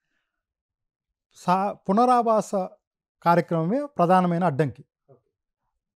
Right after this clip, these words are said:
Speaker 1: పులిచింతల ప్రాజెక్టులో కూడా almost all నలభై ఆరు టీఎంసీల కెపాసిటీ కలిగినటువంటి పులిచింతల ప్రాజెక్టు కంప్లీట్ అయినాక కూడా ఈ రోజుకి మనం ముప్పై, ముప్పై టీఎంసీ లోపలే మనం నిల్వ చేసుకోగలుగుతున్నాం.
Speaker 2: ఓకే.
Speaker 1: ఎందుకంటే ఇంకా నల్గొండ,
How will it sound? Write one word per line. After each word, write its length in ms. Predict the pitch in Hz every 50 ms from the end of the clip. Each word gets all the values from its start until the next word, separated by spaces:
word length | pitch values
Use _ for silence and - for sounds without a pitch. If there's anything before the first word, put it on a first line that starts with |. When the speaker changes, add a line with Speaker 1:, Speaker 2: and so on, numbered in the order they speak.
| -
Speaker 1:
పులిచింతల 360 | 220 247 220 269 247 233 247
ప్రాజెక్టులో 540 | 226 196 202 190 185 170 170 - - 175 170
కూడా 500 | 160 180 180 170 160 151 147 151 151 151
almost 360 | 165 165 180 180 165 - - - 190
all 320 | 175 165 165 147 139 143 151 _ _ _ _ _ _ _ -
నలభై 400 | 139 147 160 180 180 - 220 208
ఆరు 200 | 202 190 185 175
టీఎంసీల 520 | 156 - - 196 226 233 214 - - 220 208
కెపాసిటీ 580 | 175 190 175 170 - 185 175 - - 190 165
కలిగినటువంటి 560 | 165 156 147 143 143 143 123 139 135 131 123
పులిచింతల 460 | 120 - - 165 156 - 190 180 185 180
ప్రాజెక్టు 500 | 165 165 170 165 160 170 160 _ - 208
కంప్లీట్ 520 | _ - - 165 175 190 226 277 247 240
అయినాక 300 | 214 196 185 180 175 165
కూడా 240 | 151 156 175 175 175
ఈ 160 | 160 147 156 160
రోజుకి 300 | 170 180 185 175 170 185
మనం 360 | 170 160 151 139 131 131 135 _ _ _ _ _ _ _ _ _ - 147
ముప్పై, 400 | 156 156 160 - 214 202 190 175 180 - 165
ముప్పై 320 | 170 165 _ - 202 190
టీఎంసీ 420 | - 190 196 208 220 196 - -
లోపలే 360 | 196 170 175 208 233 214 262 254
మనం 220 | 220 208 185 170
నిల్వ 200 | 170 170 180 180
చేసుకోగలుగుతున్నాం. 800 | 165 165 147 - - 147 120 123 107 101 101 - 104 104 127 _ _ _
Speaker 2:
ఓకే. 180 | 139 _ - 165
Speaker 1:
ఎందుకంటే 640 | 185 202 226 240 226 220 196 208 190 180 185 185 _ _ _ _ - -
ఇంకా 320 | 175 208 196 254 247 240
నల్గొండ, 560 | 220 190 180 180 185 185 185 196 190 190 185